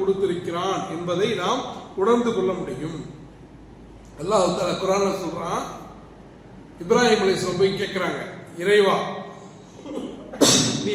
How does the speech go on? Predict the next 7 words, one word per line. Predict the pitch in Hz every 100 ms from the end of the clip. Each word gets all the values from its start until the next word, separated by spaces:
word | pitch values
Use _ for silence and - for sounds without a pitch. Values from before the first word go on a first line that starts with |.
| 175 180
மனிதர்களை | 247 269 233 202 180 143 - - - - -
உயிர்ப்பிக்கிற, | 214 285 - 247 202 185 147 - - -
அதாவது | 185 202 190
இறந்த | 240 254 214
பிறகு | 226 - 247 214
உ-, | - 190
உயிர்ப்பிக்கிற | 240 247 233 190